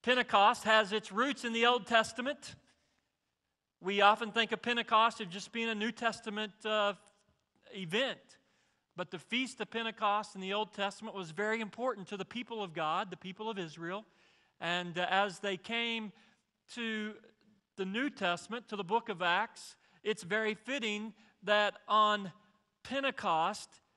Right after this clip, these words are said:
that it became the birth of the church. And so we are here today to celebrate. It's kind of fun seeing so many of you in red today. Remember, Pentecost is one of these,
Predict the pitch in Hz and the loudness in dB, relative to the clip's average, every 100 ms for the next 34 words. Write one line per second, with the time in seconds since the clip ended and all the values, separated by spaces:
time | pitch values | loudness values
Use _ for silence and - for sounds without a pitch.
0 | _ _ 196 202 233 196 240 - 226 214 | _ _ -6 -2 -4 -6 -8 -6 -2 0
1 | 214 202 208 170 151 208 226 180 202 196 | -2 -4 -6 -6 -4 0 2 2 0 -6
2 | - _ _ _ - 214 202 - 277 262 | -18 _ _ _ 2 2 0 -8 -2 -2
3 | 202 - - - - _ _ - 170 156 | -2 -12 -20 -20 -20 _ _ -10 -10 -6
4 | 208 196 220 247 233 185 233 233 226 208 | -4 -4 -2 0 -2 0 -2 -2 -4 -2
5 | 214 214 180 - 214 226 196 208 220 214 | 0 -2 -6 -4 -2 -2 0 0 0 -2
6 | 202 - 240 208 - 226 262 202 - 240 | -4 -2 -2 -2 2 2 2 -4 -6 -6
7 | 220 - 214 233 262 220 220 233 226 208 | -6 -6 -4 -2 0 -2 -2 -4 -4 0
8 | 208 214 240 180 220 214 233 262 - _ | 2 2 0 -6 -4 -2 -4 -6 -14 _
9 | _ _ _ _ _ _ _ _ _ _ | _ _ _ _ _ _ _ _ _ _
10 | 190 202 220 185 269 262 226 214 214 220 | -6 -4 -4 -2 -2 0 4 4 4 0
11 | 220 180 - 190 208 254 254 196 233 220 | -6 -6 -14 -6 -4 -2 -2 -4 -4 -6
12 | 190 | -8